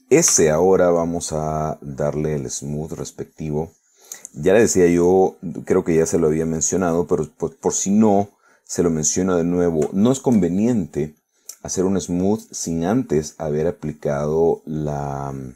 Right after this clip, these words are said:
la brocha, eh, con la que sea que estemos esculpiendo. Entienda, en nuestro caso, pues el clay strips, pero puede ser el, el draw, el,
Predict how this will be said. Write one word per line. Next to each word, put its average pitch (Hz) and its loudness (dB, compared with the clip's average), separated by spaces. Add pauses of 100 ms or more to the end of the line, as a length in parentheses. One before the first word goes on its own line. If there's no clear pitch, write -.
(420)
la 92 2
brocha, 107 4 (100)
eh, 80 -4 (1000)
con 123 6
la 120 4
que 127 2
sea 185 4
que 147 -2
estemos 113 0
esculpiendo. 78 -2
Entienda, 87 -2
en 87 -4
nuestro 82 -6
caso, 98 -2
pues - -4
el - -6
clay 101 2
strips, - -4 (640)
pero - -6
puede 82 2
ser 85 2 (280)
el, 76 -4
el 69 -10
draw, 101 2 (380)
el, - -18